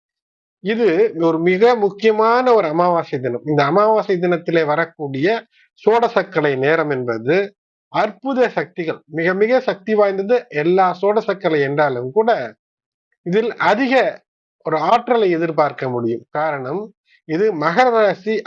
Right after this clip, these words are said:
ஆண்கள் மற்றும் மகர ராசி பெண்களாக இருந்தால் இல்லத்து ஆண்களுக்காக இரண்டு மணி நேரம் உங்களுடைய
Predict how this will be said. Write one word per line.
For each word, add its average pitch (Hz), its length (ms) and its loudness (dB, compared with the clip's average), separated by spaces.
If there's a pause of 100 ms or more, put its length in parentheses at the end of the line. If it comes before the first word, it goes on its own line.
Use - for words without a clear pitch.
ஆண்கள் 175 440 2 (140)
மற்றும் 147 520 -8 (520)
மகர 196 280 0
ராசி 226 340 0
பெண்களாக 208 560 2
இருந்தால் 190 420 0
இல்லத்து 202 380 0 (140)
ஆண்களுக்காக 160 760 0 (600)
இரண்டு 240 460 0
மணி 208 220 2
நேரம் 233 300 2
உங்களுடைய 214 540 4